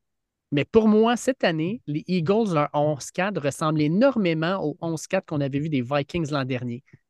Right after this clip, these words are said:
Tu sais, une équipe, là, qui s'en sort à chaque semaine, qui sont capables de gagner, mais tu sais, regardes aller et tu fais comme, Yesh,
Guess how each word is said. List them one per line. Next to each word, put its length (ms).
Tu 60
sais, 40
une 80
équipe, 340
là, 100
qui 120
s'en 220
sort 220
à 80
chaque 320
semaine, 520
qui 80
sont 120
capables 360
de 80
gagner, 600
mais 120
tu 100
sais, 120
regardes 300
aller 140
et 40
tu 180
fais 100
comme, 200
Yesh, 680